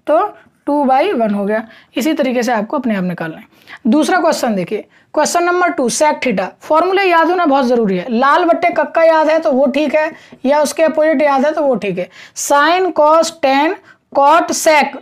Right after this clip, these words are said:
sec आ गया। sec में कौन होता था, कर्ण बटे आधार, कर्ण बटे आधार। बना लीजिए आप ट्रायंगल, ट्रायंगल बनाया हमने, कर्ण दे रखा था तेरह का, आधार दे रखा था बारह का।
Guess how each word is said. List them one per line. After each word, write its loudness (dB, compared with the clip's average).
sec 2
आ 2
गया। -2
sec 0
में 0
कौन 2
होता 2
था, 0
कर्ण 4
बटे 0
आधार, -4
कर्ण 2
बटे 0
आधार। -4
बना 2
लीजिए 0
आप 0
ट्रायंगल, 0
ट्रायंगल 0
बनाया 2
हमने, -2
कर्ण 2
दे 2
रखा 0
था -2
तेरह 0
का, 0
आधार 2
दे 0
रखा -4
था -2
बारह 0
का। -2